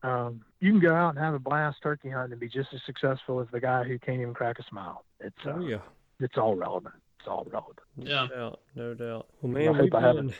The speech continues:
Speaker 1: wasted all y'all's time.
Speaker 3: You
Speaker 2: No,
Speaker 3: haven't wasted our
Speaker 2: it's
Speaker 3: time at all. I've, I've really
Speaker 2: not a
Speaker 3: enjoyed it.
Speaker 2: waste. Yeah. This has been
Speaker 1: Yeah.
Speaker 2: fun. And we, we're a little
Speaker 1: I know
Speaker 2: over
Speaker 1: you guys do this all the time, and I just, you know, I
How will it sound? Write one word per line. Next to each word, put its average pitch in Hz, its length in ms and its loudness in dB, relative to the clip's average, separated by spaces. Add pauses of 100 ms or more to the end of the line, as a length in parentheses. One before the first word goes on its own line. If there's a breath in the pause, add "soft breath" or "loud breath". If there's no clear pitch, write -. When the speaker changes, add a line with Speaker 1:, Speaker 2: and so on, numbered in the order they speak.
Speaker 1:
wasted 123 340 2
all 117 140 4
y'all's 117 320 4
time. 113 460 -2 (340)
Speaker 3:
You 139 100 -2
Speaker 2:
No, 143 180 4
Speaker 3:
haven't 180 180 8
wasted 208 320 4
our 196 80 0
Speaker 2:
it's - 80 -4
Speaker 3:
time 160 240 -6 (100)
at 147 40 -4
all. 165 180 0
I've, 131 220 -2 (120)
I've 165 60 -12
really 165 260 4
Speaker 2:
not 151 80 4
a - 40 0
Speaker 3:
enjoyed 156 280 2
it. - 60 0
Speaker 2:
waste. - 220 -14 (120)
Yeah. 123 280 -4 (400 loud breath)
This - 200 -12
has 113 80 -8
been 117 160 -2
Speaker 1:
Yeah. 104 40 -4
Speaker 2:
fun. 123 440 0 (380)
And 107 140 -4
we, 120 140 -2 (160)
we're 120 180 0
a 110 60 0
little 120 240 0
Speaker 1:
I 147 80 10
know 175 200 10
Speaker 2:
over 170 80 4
Speaker 1:
you 147 80 6
guys 135 280 6 (120)
do 151 140 4
this 127 260 0
all 135 280 4
the 127 120 -4
time, 139 460 0
and 117 140 -8
I 120 80 -4
just, 120 260 -12
you 123 120 -8
know, 117 100 -2
I 117 80 -2